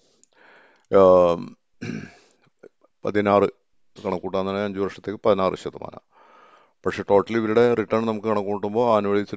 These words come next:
ടോട്ടൽ റിട്ടേൺ വരുന്നത് പ-, മുപ്പത്തെട്ട് പോയിന്റ് ആറ് ആയിട്ടാണ്. അപ്പം അങ്ങനെയാണ് എച്ച് ഡി എഫ് സിനെ കുറിച്ച് പറയാനുള്ളത്. എച്ച് ഡി എഫ് സി കഴിഞ്ഞിട്ട് നമുക്ക് അടുത്ത ഫണ്ട് ഏതാണെന്ന് നോക്കാം. അടുത്ത ഐ സി ഐ സി ഐ ബ്ലൂ ചിപ്പാണ്. ഐ സി ഐ സി ഐ ബ്ലൂ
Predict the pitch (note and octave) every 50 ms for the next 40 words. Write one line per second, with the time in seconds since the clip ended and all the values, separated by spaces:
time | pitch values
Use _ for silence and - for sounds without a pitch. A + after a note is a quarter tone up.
0 | F#2+ - G2+ G2 F2+ - A2 G#2 G2+ E2+ - G#2 G#2 G#2+ G#2 G2 G2 G2 G2+ G#2+
1 | B2 A#2+ - - - - G2+ - - E2+ - F2 D#2 - F2+ F#2+ F#2+ - _ _
2 | _ _ _ _ _ _ _ _ _ - F#2 F#2 F2+ F2 E2+ D#2 D2+ D#2 D2 C2+
3 | - - G1+ - - _ _ - - F#2+ - G#2 G#2 A2 A2+ A#2+ A#2+ A#2+ B2 B2
4 | - - - - - - - - - G2 G2+ F#2 - G#2+ G2+ G2+ G2 F#2 E2+ -
5 | - F#2 F#2 F2+ E2 E2 E2 E2 D#2+ E2 F2 G2+ G#2 G2+ D#2 _ - - F#2+ F2+
6 | F#2+ - G2+ - F2+ - - G#2+ F#2+ G2+ F#2+ F#2+ F2 G2 G#2 G2+ G2+ F#2 G2 F#2
7 | F2 - - - A2 G#2 G2+ G2+ G2 F#2 F#2+ F#2 F2+ F2+ F#2 F#2 E2+ D2+ C#2+ -
8 | G2+ G#2 G#2+ G2+ F#2 F2+ E2+ G2+ G2+ F#2+ F2 - - G#2+ G2+ - - - G#2+ G#2
9 | F#2+ F2+ F2 E2+ - - D#2+ - E2+ D#2 D#2 E2 F2 - E2+ E2+ - - G2 F#2+
10 | - G#2 G#2 G2 G2 F#2+